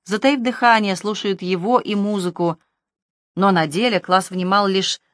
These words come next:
зловещим электрическим паузам меж аккордами. «Если на тебя будут жалобы, отдам в интернат».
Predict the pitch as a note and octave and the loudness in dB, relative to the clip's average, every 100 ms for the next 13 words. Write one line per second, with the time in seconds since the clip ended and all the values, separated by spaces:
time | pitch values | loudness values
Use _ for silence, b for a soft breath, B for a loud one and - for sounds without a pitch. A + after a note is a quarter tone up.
0 | - D3+ E3 G3 - F3+ - F3 E3+ F#3+ | -10 -4 -2 -2 -4 -6 -4 -6 -6 -8
1 | F#3+ F3 - F3 E3 - F3 E3+ D#3+ E3 | -8 -8 -6 -8 -4 2 4 2 0 -6
2 | D#3+ _ _ - E3 D#3+ E3 E3 E3+ D#3 | -8 _ _ -16 -12 -8 -10 -8 -8 -8
3 | D3 D3 C#3 _ _ _ _ _ _ _ | -8 -12 -14 _ _ _ _ _ _ _
4 | _ _ _ _ _ _ _ _ _ _ | _ _ _ _ _ _ _ _ _ _
5 | _ - E3 G#3 F#3+ F3+ F3 F3+ F3+ E3+ | _ -12 -4 -4 -2 -4 -4 0 2 2
6 | D#3+ D3 C#3 F3+ A3+ F#3+ D3+ - _ _ | -2 -8 -2 0 0 0 -6 -8 _ _
7 | - D#3+ D#3 C3+ D#3+ F3 F#3+ _ - D3+ | -2 0 0 0 2 2 0 _ -12 -8
8 | D#3+ E3 D#3 D3+ C#3+ - | -6 -6 -8 -8 -10 -14